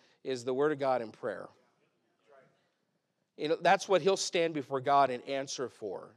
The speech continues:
someday. So listen, if you want him to maximize his time, if you want him to make the best use of the resources and the time and the position God has given him, here's what you do if you want to help him out. Be at every service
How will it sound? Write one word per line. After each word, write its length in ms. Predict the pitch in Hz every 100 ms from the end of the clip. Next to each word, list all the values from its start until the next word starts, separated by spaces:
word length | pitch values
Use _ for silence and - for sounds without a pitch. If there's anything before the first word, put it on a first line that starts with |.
| _
someday. 560 | - 123 98 85 - - _ _ _ _
So 360 | - 196 160 135 151
listen, 320 | 175 165 143
if 100 | 127
you 140 | 180
want 180 | 208 180
him 180 | 156 180
to 60 | 165
maximize 640 | 156 151 - 156 131 120
his 240 | 151 156
time, 380 | 165 156 165 180 - - -
if 180 | 143
you 120 | 156 180
want 180 | 185
him 180 | 170 180
to 60 | 165
make 180 | 151 131
the 120 | 139
best 280 | 143 156 -
use 320 | 170 160 - _ _
of 140 | 143
the 80 | 143
resources 640 | 147 170 - 180 165 170 147
and 100 | 131
the 60 |
time 320 | 127 160 165
and 80 | 165
the 40 | 135
position 460 | 147 135 151 143
God 240 | 131 139 143
has 160 | 123
given 260 | 113 135 139
him, 360 | 131 131 143 - - - -
here's 260 | 165 175
what 180 | 180 165
you 140 | 151
do 160 | 143 147
if 140 | 135
you 80 | 160
want 120 | 151
to 80 | 135
help 220 | 143 139
him 160 | 143 135
out. 280 | 135 110 - _ _ _ _ -
Be 200 | 151 185
at 60 | 156
every 460 | - 160 165 208
service 960 | 202 - 202 180 160 131 113 - -